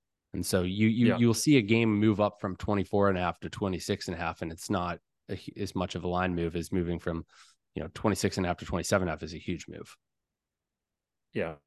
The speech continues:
Speaker 2: So I guess the
Speaker 1: Um,
Speaker 2: lesson is, if the number's not there for you where, you know, where it is, don't chase it, even if it was somewhere where it was before. Kinda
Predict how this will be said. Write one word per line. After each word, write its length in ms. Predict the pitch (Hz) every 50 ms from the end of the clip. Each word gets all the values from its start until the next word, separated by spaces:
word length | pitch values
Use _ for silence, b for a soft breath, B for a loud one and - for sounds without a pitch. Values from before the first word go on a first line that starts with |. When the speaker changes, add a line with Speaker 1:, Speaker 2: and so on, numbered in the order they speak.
| - -
Speaker 2:
So 140 | - 143
I 40 | 135
guess 220 | 131 143 151 147 -
the 100 | 160 131
Speaker 1:
Um, 80 | 117
Speaker 2:
lesson 340 | 120 117 117 - - 131 113
is, 300 | 104 101 101 - - - _ _ _ _ _ _ _ _ _ _ _ _ -
if 160 | 135 123 117
the 100 | 123 127
number's 340 | 123 127 135 135 127 127 120
not 240 | 127 123 117 120 101
there 200 | 110 110 110 110
for 180 | 107 - 107 104
you 500 | 98 98 98 98 98 90 98 104 104 - _ _ - - _ -
where, 400 | - 110 107 107 101 95 98 - - - -
you 80 | 104
know, 200 | 95 90 90 92 92
where 240 | 101 107 101 95 95
it 80 | 95 98
is, 380 | 104 101 95 92 92 87 - - -
don't 180 | - 107 98 98
chase 300 | - - 107 98 - -
it, 100 | 90 90
even 280 | 98 101 95 101 95
if 180 | 92 90 - -
it 100 | 98 87
was 320 | 95 98 95 92 90 -
somewhere 340 | - 110 95 92 92 92 92
where 300 | 90 90 95 90 87 92
it 80 | 95 90
was 220 | 95 92 - -
before. 500 | - - 95 - - 101 90 85 80 82 -
Kinda 180 | - 113 104